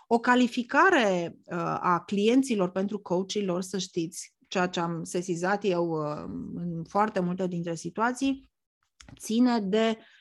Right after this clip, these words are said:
gradul de succes în viață și în profesia al coachului. Da? Dacă e ca și cu acele sintagme, am auzit la un moment dat, "Cum pot eu să învăț, uh,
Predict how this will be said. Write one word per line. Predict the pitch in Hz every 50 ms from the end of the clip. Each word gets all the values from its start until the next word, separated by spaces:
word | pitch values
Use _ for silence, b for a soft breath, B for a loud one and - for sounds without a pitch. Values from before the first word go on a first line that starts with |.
| b b b b b b _ _ _ -
gradul | 214 226 247 294 - 381
de | 294 285 262
succes | 254 - 226 190 - - 262 262 262 -
în | 240 214 202 190
viață | 185 202 202 214 220 220 233
și | 208 -
în | 196 180
profesia | 185 180 170 - 185 180 185 - 165
al | 156 151 151
coachului. | - - 127 120 - - - - - 50 50 50 - - 156 _ _ _ _ _ _ _ _ -
Da? | 180 180 180 196 220 240 b b b b b b b -
Dacă | 202 190 202 226 285 370 370 370 - - 180 151 139 131 - _ _ _ _ _ _ _ _ _ _ _ _ -
e | - 233 233
ca | 233 - 302 320
și | 311 - - 294 277 269 254 247 240 233 226 208 - _ _
cu | - 226 226 220 220 208 202 202 196 156 -
acele | 214 208 - - 294 269 240
sintagme, | 233 - 226 208 202 185 233 226 220 214 220 196 190 185 180 175 175 160 - _ _ _ _ _ _ _ _ _ _ _ _ - -
am | 190 180
auzit | 180 185 185 214 214
la | 208
un | 202
moment | 190 185 185 185
dat, | 202 208 208 - b b b b b b b
"Cum | - 311 320
pot | 302 285 247 233
eu | 247 240 240 233
să | 240 226 202
învăț, | 190 180 180 175 202 220 220 214 214 - - -
uh, | 196 185 185 180 180 180 175 170 165